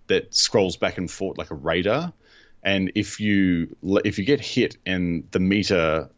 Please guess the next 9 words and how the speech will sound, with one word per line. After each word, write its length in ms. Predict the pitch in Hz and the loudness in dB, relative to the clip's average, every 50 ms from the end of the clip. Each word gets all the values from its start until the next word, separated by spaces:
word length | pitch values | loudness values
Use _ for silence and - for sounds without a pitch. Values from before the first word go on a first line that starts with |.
| - 80 69 - - _ - | -16 -16 -16 -16 -20 _ -6
the 80 | - 98 | -2 0
little 260 | 95 101 90 87 65 | 2 2 2 2 0
indicator 420 | 85 98 98 90 - 92 87 85 | 0 0 -2 0 0 -2 0 0
lands 400 | 82 80 87 90 87 87 82 80 | 0 0 0 2 0 0 -2 -2
in 120 | - 87 87 | -4 -4 -4
a 120 | 82 - | -2 -2
square 300 | - - - 98 90 82 | -4 -2 0 2 2 2
that's 140 | - - - | 2 -2 -4
highlighted, 680 | - - 104 117 117 98 67 71 71 - 67 - - | 0 2 2 4 4 2 0 -2 -4 -8 -10 -12 -14